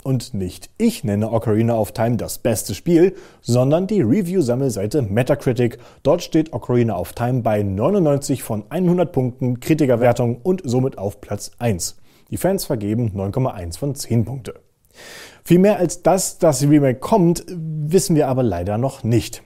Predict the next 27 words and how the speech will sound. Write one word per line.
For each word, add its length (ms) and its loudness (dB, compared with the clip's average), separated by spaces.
Der 200 -2
Teaser 440 4
während 260 2
der 60 2
Nintendo 400 -2
Direct 420 -2
war 240 -2
recht 300 -4
kurz. 380 2
Man 180 2
sah 160 2
einen 260 0
Wandteppich 540 0
und 240 -4
einen 260 0
hochaufgelösten 800 0
Link, 340 2
der 140 -2
in 160 -6
seinem 300 -4
Baumhaus 400 -2
pennt. 300 -10
Allerdings 480 -2
hört 220 -4
man 100 -2
eine 260 -4
Erzählerstimme. 920 -2